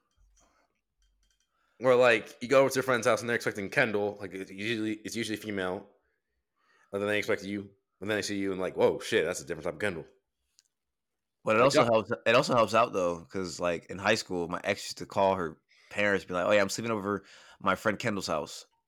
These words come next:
Speaker 2: and they would never ask who Kendall was, like, if I was a male or female.
Speaker 1: Yeah,
Speaker 2: So,
Speaker 1: that, that is clutch.
Speaker 2: so, but I have two first and last names, and I, it's kinda weird, 'cause I always make fun of people that got two first names, two last names.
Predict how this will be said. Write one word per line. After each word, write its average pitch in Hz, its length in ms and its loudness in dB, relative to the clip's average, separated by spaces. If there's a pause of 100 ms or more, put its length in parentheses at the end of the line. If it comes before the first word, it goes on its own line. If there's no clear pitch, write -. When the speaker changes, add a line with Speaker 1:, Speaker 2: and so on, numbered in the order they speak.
(140)
Speaker 2:
and 95 80 -14
they 85 100 -6
would 92 140 -6
never 90 240 -2
ask 82 400 -2
who 87 160 -6
Kendall 82 360 -6
was, 78 380 -6 (120)
like, - 240 -14 (240)
if - 100 -8
I 87 120 0
was 82 140 -4
a 69 140 -16
male 85 300 -4
or 78 60 -6
female. 76 440 -12 (300)
Speaker 1:
Yeah, 85 160 -8
Speaker 2:
So, - 80 -8
Speaker 1:
that, 87 220 -8
that 87 160 -8
is 107 100 -10
clutch. 110 400 -8 (840)
Speaker 2:
so, 71 300 -12 (2250)
but 113 80 2
I 139 80 8
have 156 120 4
two 160 140 -2
first 135 240 0
and 107 80 -2
last 101 220 2
names, 82 220 -4
and 82 100 -4
I, 82 160 -6
it's - 140 -12
kinda 82 160 -6
weird, 78 260 -6 (100)
'cause 104 140 -2
I 117 60 6
always 127 140 4
make 117 140 -2
fun 120 120 -4
of 107 40 -10
people 101 100 -4
that 90 60 0
got 87 120 -2
two 98 120 -6
first 90 240 -6
names, 80 160 -10
two 90 140 -8
last 76 240 -4
names. 71 320 -14